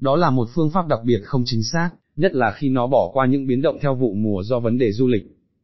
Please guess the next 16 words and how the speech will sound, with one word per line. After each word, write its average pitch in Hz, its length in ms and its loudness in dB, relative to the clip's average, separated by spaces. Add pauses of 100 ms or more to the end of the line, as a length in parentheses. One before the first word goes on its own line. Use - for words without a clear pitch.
(160)
Nhiều 135 200 4
nơi 151 160 2
rất 190 120 0
nhộn 139 240 0
nhịp 113 180 2
trong 139 220 -2
mùa 110 180 0
du 131 120 2
lịch 117 160 2 (120)
nhưng 123 220 2
trống 123 220 -2
rỗng 131 220 -4
trong 139 220 -2
mùa 107 160 0
vắng 98 180 -4
khách, 170 220 -4